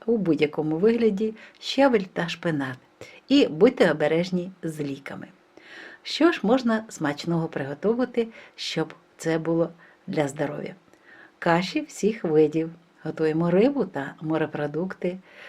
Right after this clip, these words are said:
Хто їсть м'ясо, готуйте страви з курки, індички, куріпки.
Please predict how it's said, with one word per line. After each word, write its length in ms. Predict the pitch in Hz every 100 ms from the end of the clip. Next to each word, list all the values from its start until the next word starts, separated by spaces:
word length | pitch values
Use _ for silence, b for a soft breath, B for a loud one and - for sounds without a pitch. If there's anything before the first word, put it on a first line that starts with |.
| B
Хто 180 | - 165
їсть 260 | 156 160
м'ясо, 380 | 175 185 226 -
готуйте 640 | 190 147 151 151 147 156 147 B B B
страви 480 | - 151 156 147 151
з 60 |
курки, 480 | - 196 240 247 165
індички, 600 | 143 139 175 196 - - -
куріпки. 680 | 156 151 156 165 - 160